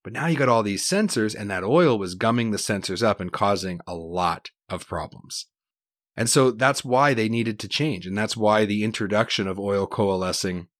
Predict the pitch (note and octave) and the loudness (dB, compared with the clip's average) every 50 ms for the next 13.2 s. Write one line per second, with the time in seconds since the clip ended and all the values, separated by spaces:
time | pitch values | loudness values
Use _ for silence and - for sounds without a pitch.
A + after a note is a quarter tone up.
0 | _ - - C3 C#3+ D3 - - - - D#2 C3 - - - _ _ _ _ - | _ 0 2 2 2 2 0 -4 -10 -10 -12 -12 -12 -14 -14 _ _ _ _ 2
1 | - E3 D3 - D#3+ C#3+ C3+ C#3 C#3+ G3 A#3 B3 G#3 D3 A#2+ B2 B2 C3+ E3 F3 | 4 4 4 4 4 4 4 4 2 2 4 4 4 6 4 4 4 4 4 4
2 | E3+ D#3+ D3+ C#3+ - B2+ A2+ G#2+ G2 F#2+ G2 F#2+ - - - A2+ G#3+ C3 A#2+ G2 | 2 2 0 0 -2 -2 -2 -2 -2 -4 -4 -6 -4 -2 0 0 0 0 -2 -2
3 | F#2+ G2 - _ _ _ - C3 D#3 F3+ A3+ A3 G#3+ F3 F3 E3 C#3+ B2 A#2 A#2 | -4 -4 -8 _ _ _ -10 -6 -4 -2 0 0 2 2 4 4 4 4 2 2
4 | B2 C3 B2 A2 G2 F#2+ G2 - _ _ - G#2 G2+ G#2 A2+ B2+ C3+ B2+ - - | 2 2 4 2 2 0 -2 -6 _ _ -16 -10 -4 0 2 2 2 0 -2 -8
5 | _ _ _ _ - A2 G#2+ G#2+ A2 A2 G#2+ G#2+ G#2+ G#2 G#2 G#2 G#2 G2+ - _ | _ _ _ _ -12 -8 -6 -4 -2 -2 -2 -2 -2 -2 -2 -4 -6 -10 -14 _
6 | _ _ - G#2 G2+ G2 G#2 A2+ B2 C3 C3 B2 A#2+ A2 G2 - G2+ F2+ G#2+ C#3+ | _ _ -4 -4 -2 -2 0 2 2 4 4 4 2 0 0 -4 -4 0 2 4
7 | E3+ F3+ D3+ A2 F#2+ F#2+ G2 - _ _ _ _ _ _ - - - B2 A#2+ A#2+ | 4 4 4 2 2 -2 -4 -8 _ _ _ _ _ _ -10 -2 0 2 4 4
8 | A2+ A2 A#2 A2 G#2+ G#2+ G#2 - - - F3+ A3 G#3+ - C3+ A#2+ G#2+ G2+ G2 - | 2 2 0 0 0 0 0 -2 0 2 2 2 2 2 2 2 2 0 -2 -2
9 | - A2 G#2+ - - - A2 G2+ F#2 - G#2 G2 G2 F2+ F#2+ F#2 F#2 - F#2+ F#2+ | -4 -4 -2 0 2 2 0 0 0 -2 -4 -4 -2 -2 -2 -2 -2 -4 -4 -6
10 | F#2+ - - - G#2+ A2 A#2 - - - - G2 F#2 F#2 F#2 F#2 F#2 A2+ C#3 C#3 | -6 -4 -2 0 0 0 0 0 -2 -4 -2 -2 -4 -4 -4 -2 2 4 4 4
11 | A#2+ - - G2 G2 G2 G2 G2 - - - G2 F#2+ F2+ F#2 F#2+ F#2 - - G#2+ | 4 2 -2 -4 -2 -2 -2 -2 -2 -2 -2 0 0 0 -2 -4 -6 -4 -2 0
12 | G2 F#2+ F#2 F2 F2+ F2+ E2+ - - G#2 F#2 E2+ E2 E2+ - - - C3+ C#3 C3 | 0 0 0 -2 -6 -10 -10 -8 -6 -4 -4 -4 -4 -6 -6 -4 0 2 2 2
13 | G2 E2 E2 | 2 -2 -8